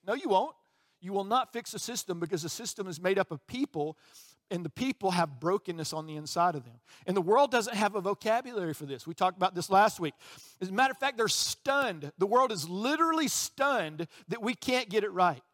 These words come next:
Everything hap-, you know, with, with, with covid and all the stuff that happened after covid, whether you were pro, um, or, or con, it doesn't make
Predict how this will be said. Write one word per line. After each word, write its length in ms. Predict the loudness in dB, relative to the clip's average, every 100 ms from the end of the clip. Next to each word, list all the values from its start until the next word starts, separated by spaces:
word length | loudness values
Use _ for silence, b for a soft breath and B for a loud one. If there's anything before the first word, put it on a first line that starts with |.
| _ _ _ 0
Everything 340 | 0 2 0
hap-, 280 | 4 4 4
you 80 | 0
know, 80 | 4
with, 220 | 2 0 -2
with, 160 | -2 0
with 200 | -4 -2
covid 440 | 2 2 2 0
and 100 | 2
all 240 | 6 6 6
the 120 | 2
stuff 380 | -2 0 0 0
that 100 | -2
happened 400 | 0 2 0 2
after 240 | 2 2
covid, 380 | -2 0 0 -2 -8 B 0
whether 240 | 2 2
you 140 | 0
were 80 | 0
pro, 500 | 0 2 4 4 2 B B
um, 220 | 2 2 0
or, 260 | 0 0 0
or 160 | -2 -4
con, 300 | 0 2 2
it 100 | 2
doesn't 300 | 0 -2 -4
make 160 | -4